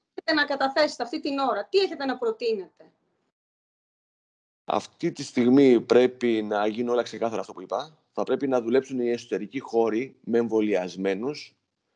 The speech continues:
Speaker 2: να δώσουμε προνόμια στους εμβολιασμένους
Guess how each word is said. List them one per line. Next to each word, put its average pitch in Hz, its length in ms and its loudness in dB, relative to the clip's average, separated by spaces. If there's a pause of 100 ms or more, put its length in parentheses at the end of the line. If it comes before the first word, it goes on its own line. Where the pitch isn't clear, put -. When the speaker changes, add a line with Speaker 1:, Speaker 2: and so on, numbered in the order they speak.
(160)
Speaker 2:
να 110 240 2
δώσουμε 143 400 0
προνόμια 147 640 -2
στους - 140 -14
εμβολιασμένους 98 1000 -6